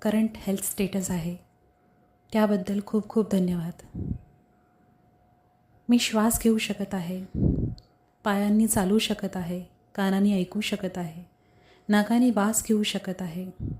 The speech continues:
याबद्दल खूप खूप धन्यवाद. माझं माझ्या शरीरावर खूप जास्त प्रेम आहे आणि त्यामुळे माझ्या शरीराची काळजी घेणं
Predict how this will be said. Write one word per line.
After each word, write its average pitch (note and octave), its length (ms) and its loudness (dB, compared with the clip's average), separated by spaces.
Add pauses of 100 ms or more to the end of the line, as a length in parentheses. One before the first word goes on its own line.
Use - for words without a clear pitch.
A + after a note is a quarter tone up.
(1300)
याबद्दल G#3 600 2 (100)
खूप A#3 320 -4
खूप G#3+ 280 -4
धन्यवाद. F3+ 680 -4 (1700)
माझं A3+ 280 6
माझ्या A3+ 260 4
शरीरावर G#3 580 0 (120)
खूप C4 400 -4
जास्त G3+ 360 -2
प्रेम F#3+ 300 -2
आहे E3+ 260 -6 (760)
आणि G#3 160 2
त्यामुळे G#3 640 0 (340)
माझ्या G3 300 2
शरीराची G3+ 500 0
काळजी F#3+ 400 -2
घेणं F#3 340 -2